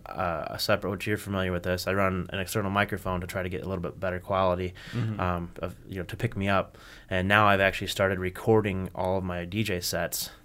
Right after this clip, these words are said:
Speaker 1: So if I need to, I can pull the microphone audio from that and overlay it over my video because I want people to hear me on the mic.
Speaker 2: Mm-hmm.
Speaker 1: So I pull that,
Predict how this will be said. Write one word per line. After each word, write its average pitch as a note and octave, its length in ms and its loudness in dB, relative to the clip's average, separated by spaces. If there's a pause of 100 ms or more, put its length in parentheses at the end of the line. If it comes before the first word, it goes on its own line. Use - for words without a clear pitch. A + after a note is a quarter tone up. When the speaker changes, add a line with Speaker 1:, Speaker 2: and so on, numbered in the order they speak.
Speaker 1:
So F#2 220 0
if F#2 60 0
I F2+ 80 -2
need G#2 320 0
to, G2 180 0
I F2 80 0
can F2+ 160 -6
pull G2 320 0
the F#2 60 -2
microphone F#2 440 -4
audio F2+ 380 -2
from E2 240 -8
that G2+ 400 4 (400)
and F#2+ 100 -4
overlay F#2+ 440 0
it F2+ 60 -2
over F2+ 200 0
my E2+ 140 -6
video F2+ 540 0 (240)
because G2 220 -4
I G2 80 0
want G2+ 300 -2
people F#2+ 160 -6
to F2+ 60 -10
hear G2+ 200 -6
me F#2 80 -4
on F2 100 -4
the E2 80 -8
mic. F2+ 440 -6 (100)
Speaker 2:
Mm-hmm. A2+ 400 0
Speaker 1:
So F2 460 2 (120)
I F#2 120 -6
pull G#2 220 0
that, A#2+ 340 6